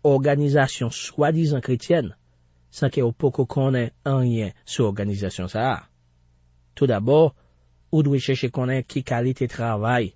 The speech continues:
òganizasyon sa a fè. E answit, ou dwe rasire ou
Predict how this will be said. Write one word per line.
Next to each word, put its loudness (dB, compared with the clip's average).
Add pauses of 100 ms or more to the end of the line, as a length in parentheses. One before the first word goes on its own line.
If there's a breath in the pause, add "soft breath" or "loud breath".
(220)
òganizasyon -4
sa -8
a -4
fè. -10 (100)
E -2
answit, -4 (880)
ou 0
dwe -2
rasire 0
ou -8